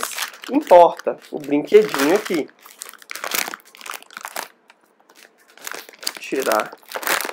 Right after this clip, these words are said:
o adesivo. Como sempre, pessoal, tem que ter cuidado na hora de desembalar. Um detalhe muito importante.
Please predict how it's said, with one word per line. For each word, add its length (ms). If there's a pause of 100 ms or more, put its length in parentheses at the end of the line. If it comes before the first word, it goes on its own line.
(440)
o 60
adesivo. 640 (4000)
Como 200
sempre, 500
pessoal, 560 (200)
tem 220
que 180
ter 120
cuidado 720
na 180
hora 220
de 140
desembalar. 720 (320)
Um 80
detalhe 480
muito 420
importante. 840